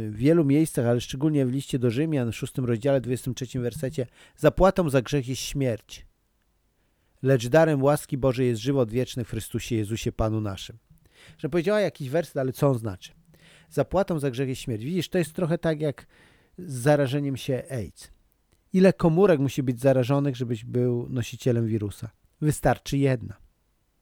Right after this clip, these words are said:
Niektórzy ludzie mówią: „Jestem całkiem dobrym człowiekiem”. Mm, no tak, czyli dla ciebie kryterium jest dobre uczynki. Okej? Dobrze.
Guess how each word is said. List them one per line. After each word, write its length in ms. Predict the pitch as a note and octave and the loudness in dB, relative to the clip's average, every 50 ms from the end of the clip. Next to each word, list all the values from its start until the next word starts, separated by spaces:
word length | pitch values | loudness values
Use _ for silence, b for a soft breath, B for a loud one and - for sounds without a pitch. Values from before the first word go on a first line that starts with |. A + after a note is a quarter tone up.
| _ _ _ _ _ _ B B B B B B B D#3 B | _ _ _ _ _ _ B B B B B B B -10 B
Niektórzy 400 | C#3+ D3+ D#3+ - - E3 D3 D3+ | 0 0 0 2 0 0 0 0
ludzie 180 | D3+ C#3+ D3+ | -2 0 -2
mówią: 120 | D3+ D3+ C#3+ b b b b | -2 -2 -4 b b b b
„Jestem 320 | E3+ F#3+ F#3 - F#3+ E3+ - | -2 -2 0 0 -2 -4 0
całkiem 380 | - F#3+ G3+ - - E3+ D3+ | 2 2 2 2 0 -2 0
dobrym 320 | C#3+ D#3 D3 D3 C#3+ C3+ - | 2 2 2 2 0 -2 -2
człowiekiem”. 520 | - - A#2+ A2+ G#2+ F#2 - - C#3+ D3+ D#3 D#3+ D#3+ - C#3+ | -4 -4 -4 -4 -4 -6 -8 -12 -16 -16 -18 -20 -20 -16 -14
Mm, 380 | C3 B2 A#2 A#2 A#2 A#2+ A#2+ | -12 -12 -10 -10 -10 -10 -4
no 140 | B2+ C#3+ D3 | -2 -2 0
tak, 240 | - D3+ A2+ G#2+ - | 2 2 0 0 -2
czyli 220 | - - D3 C#3 - _ _ - | -8 -8 -8 -8 -8 _ _ -8
dla 200 | C3 C3 D3 D3+ | 0 2 4 4
ciebie 260 | C#3+ - F3 F3 F3+ - | 4 2 0 0 0 -2
kryterium 580 | - - C3+ - D3+ D3 D3+ D#3+ D3+ C#3+ C#3 | -2 -4 -4 0 0 0 2 0 0 -2 0
jest 380 | C3 C3+ C3+ C3 - - _ - - _ _ - B2+ | 0 0 -2 -2 -4 -12 _ -20 -20 _ _ 0 4
dobre 300 | C#3+ C#3+ C3 C3+ C3+ C3 | 4 6 6 6 4 2
uczynki. 500 | A#2 - - A2+ F#2 F#2 - - _ _ _ _ _ - C3 | 2 -2 -6 -10 -10 -12 -16 -20 _ _ _ _ _ -16 -14
Okej? 400 | A#2 - C3 B2 C#3 E3+ G3 _ b b b b b b b b b b | -10 -6 -4 -4 -4 -4 -8 _ b b b b b b b b b b
Dobrze. 280 | B2 A#2 G2+ - - | -2 -2 -2 -4 -10